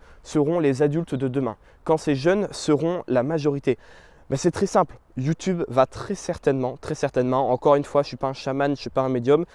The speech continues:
mais YouTube va très certainement passer devant Google et devenir le moteur de recherche numéro un. Si tu veux lancer une chaîne YouTube maintenant, c'est vraiment comme lancer un blog il y a dix ans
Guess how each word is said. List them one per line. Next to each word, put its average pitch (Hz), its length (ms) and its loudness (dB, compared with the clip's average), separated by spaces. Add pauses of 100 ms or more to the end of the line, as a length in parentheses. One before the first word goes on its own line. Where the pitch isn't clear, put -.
(200)
mais 127 140 2
YouTube 156 440 -2
va 113 220 0
très - 300 -6
certainement 143 580 -2 (400)
passer 196 360 0
devant 147 240 0
Google 139 440 2
et 127 60 0
devenir 143 460 0
le 127 100 0
moteur 139 320 0
de 123 80 -2
recherche 139 540 -2
numéro 131 400 -4
un. 110 60 -8 (300)
Si - 160 -8
tu 202 140 0
veux 214 200 4
lancer 202 340 0
une 196 100 2
chaîne 180 420 -2
YouTube 170 320 -4
maintenant, 160 380 4 (500)
c'est - 200 2
vraiment 180 480 6
comme 147 280 6
lancer 170 300 2
un 151 140 4
blog 151 360 6 (300)
il 143 80 -4
y 139 60 6
a 135 60 6
dix 139 260 -4
ans 117 120 0